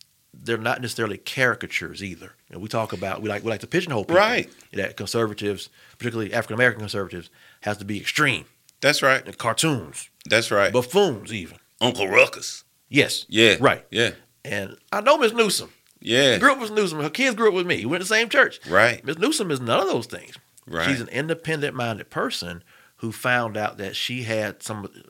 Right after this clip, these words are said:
Speaker 1: her values and her political, her political ideas, for the most part, comported with that of the G O P.
Speaker 2: Now, let me interrupt you just a little bit as I provoke my executive producer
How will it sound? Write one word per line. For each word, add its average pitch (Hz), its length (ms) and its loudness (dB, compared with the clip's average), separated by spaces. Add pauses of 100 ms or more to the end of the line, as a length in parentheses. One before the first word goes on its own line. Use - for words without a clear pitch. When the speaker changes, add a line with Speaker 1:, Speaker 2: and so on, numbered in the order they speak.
(300)
Speaker 1:
her 139 140 2
values 120 720 0
and 107 100 -8
her 117 100 0
political, 120 460 -4 (140)
her 110 100 -6
political 120 380 -6
ideas, 92 420 -8
for - 140 -12
the 101 80 -6
most 196 360 2
part, 82 300 -6 (540)
comported 110 520 -4
with 98 160 -10
that 98 180 -6
of 90 100 -14
the 92 80 -14
G 85 160 -12
O 85 80 -14
P. - 240 -20 (540)
Speaker 2:
Now, 85 400 0 (140)
let 98 120 -4
me 92 240 -8
interrupt 87 520 -6
you 82 60 -10
just 80 380 -8
a - 20 -10
little 80 300 -6
bit 76 360 -10
as 73 200 -10
I 73 280 -4 (520)
provoke 87 760 -4 (520)
my 85 400 -4
executive 78 840 -4
producer 76 600 -6